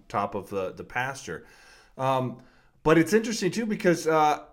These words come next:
and, and certain pastors will wear it at certain times.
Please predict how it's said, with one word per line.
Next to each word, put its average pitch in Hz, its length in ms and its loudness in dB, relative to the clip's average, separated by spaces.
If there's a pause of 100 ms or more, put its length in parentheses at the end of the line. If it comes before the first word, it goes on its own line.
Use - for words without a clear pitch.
(160)
and, 160 200 0
and 165 200 -2
certain 180 240 -2
pastors 147 480 -4
will 135 120 -6
wear 127 200 4
it 120 60 0
at 117 100 -4
certain 113 280 -6
times. 117 500 -6